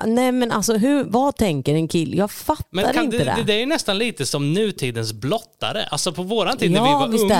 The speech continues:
Speaker 1: är det.
Speaker 2: Ja, men de här personerna gick ju runt och blottade sig för tjejer och höll på.
Speaker 1: Ja,
Speaker 2: Men idag
Speaker 1: ja.
Speaker 2: så är de ju på internet och håller på att blotta sig anonymt. Och det,
Speaker 1: Mm.
Speaker 2: det som är sjukt är att de kommer undan med det
Speaker 1: Ja.
Speaker 2: också.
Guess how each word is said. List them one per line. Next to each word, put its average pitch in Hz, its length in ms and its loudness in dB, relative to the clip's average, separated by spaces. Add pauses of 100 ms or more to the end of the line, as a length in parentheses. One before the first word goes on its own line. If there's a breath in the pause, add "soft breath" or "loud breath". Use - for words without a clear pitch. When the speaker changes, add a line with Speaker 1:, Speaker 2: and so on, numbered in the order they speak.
Speaker 1:
är 190 40 -2
det. 160 320 -4
Speaker 2:
Ja, - 60 -2
men 214 100 0
de 214 100 2
här 214 600 -2
personerna 190 380 -2
gick 143 140 -4
ju 151 60 -2
runt 127 160 -2
och 120 60 -6
blottade 113 420 -4
sig 247 180 -2
för 180 420 -2
tjejer 117 400 -4
och 117 60 -4
höll 113 120 -4
på. 107 200 -10
Speaker 1:
Ja, 156 420 0
Speaker 2:
Men 156 120 0
idag 180 240 0
Speaker 1:
ja. 214 40 0
Speaker 2:
så 160 360 -2 (120)
är 160 140 -4
de 123 120 -2
ju 120 80 -2
på 143 120 -10
internet 147 500 -6
och 190 60 -4
håller 175 120 -6
på 151 60 -2
att 117 60 -6
blotta 120 320 -8
sig - 120 -4 (100)
anonymt. 165 640 0
Och 180 100 -2
det, 185 120 2
Speaker 1:
Mm. 131 160 -6
Speaker 2:
det 185 200 -2
som 185 140 -4
är 165 40 -2
sjukt - 360 -2
är 170 40 2
att 143 60 -4
de 151 100 -4
kommer 180 340 -4
undan 247 420 0
med 180 100 0 (120)
det 156 60 -2
Speaker 1:
Ja. 147 80 0
Speaker 2:
också. 139 220 -2